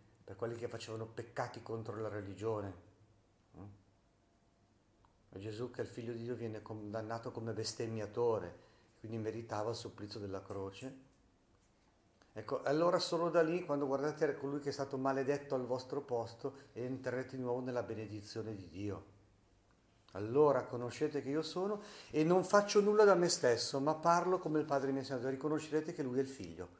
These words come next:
è il figlio di Dio, è Dio figlio, e che ha, ha attraversato tutto questo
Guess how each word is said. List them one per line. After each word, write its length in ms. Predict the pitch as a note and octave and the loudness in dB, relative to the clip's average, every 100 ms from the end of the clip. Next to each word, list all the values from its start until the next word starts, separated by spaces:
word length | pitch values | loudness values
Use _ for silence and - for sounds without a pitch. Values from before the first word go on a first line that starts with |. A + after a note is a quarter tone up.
| - _ _ _ _ _ _ _ _ - | -20 _ _ _ _ _ _ _ _ -14
è 80 | A2 | -12
il 60 | |
figlio 320 | - C#3 C#3+ | -8 -4 -2
di 140 | C3+ C3+ | -2 -4
Dio, 380 | F#2+ F2 F2 - _ _ _ _ _ _ _ | -6 -8 -10 -14 _ _ _ _ _ _ _
è 120 | A#2+ | -8
Dio 280 | A2+ B2+ C#3 | -6 0 0
figlio, 560 | - G#2+ F2+ F2 F#2+ - - _ _ _ _ _ _ _ _ _ _ _ _ _ _ _ _ _ _ _ _ - | 0 -6 -8 -6 -8 -10 -20 _ _ _ _ _ _ _ _ _ _ _ _ _ _ _ _ _ _ _ _ -10
e 120 | A#2 | -6
che 140 | C#3+ | 0
ha, 120 | D3 | 0
ha 320 | - C3 B2 - | 0 -4 -4 -6
attraversato 680 | C#3+ - C#3+ D3+ D#3+ C#3+ C#3 | -4 0 4 4 4 2 0
tutto 320 | - D3+ D#3+ | -6 -4 -2
questo 800 | - D3 D3 D3 - D#3 - - | 2 6 6 4 -2 -4 -4 -16